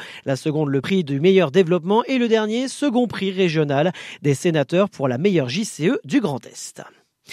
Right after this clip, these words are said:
Plusieurs villes champenoises mettent en place depuis début janvier plusieurs points de collecte pour les sapins de Noël afin que ces derniers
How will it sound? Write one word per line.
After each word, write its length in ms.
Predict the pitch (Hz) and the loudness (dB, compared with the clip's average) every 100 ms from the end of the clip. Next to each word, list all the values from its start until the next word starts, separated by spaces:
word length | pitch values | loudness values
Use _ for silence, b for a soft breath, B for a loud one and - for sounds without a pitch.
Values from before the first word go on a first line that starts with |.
| B B B | B B B
Plusieurs 300 | 269 254 262 | 2 2 2
villes 220 | 240 240 | 2 2
champenoises 680 | 214 247 214 240 214 208 180 | 0 -2 0 0 2 0 0
mettent 340 | 190 196 202 190 | 0 -2 -2 -4
en 100 | 180 | -4
place 460 | - 208 196 - | -2 0 0 -2
depuis 320 | 170 170 190 | -4 -2 -2
début 180 | 170 185 | -2 0
janvier 320 | 180 180 160 | 0 -2 -2
plusieurs 400 | 220 262 202 226 | -4 -2 -2 -4
points 220 | - 262 208 | -4 -4 0
de 80 | |
collecte 480 | 190 285 240 226 202 | 0 2 2 2 -2
pour 160 | 156 180 | -2 -2
les 80 | 175 | -2
sapins 340 | 185 - 170 | -2 -2 -2
de 100 | 151 | -2
Noël 320 | 147 151 165 | 0 2 2
afin 220 | 170 165 | 0 -2
que 140 | 147 147 | -4 -4
ces 160 | - | -4
derniers 340 | 135 127 139 | -4 -2 0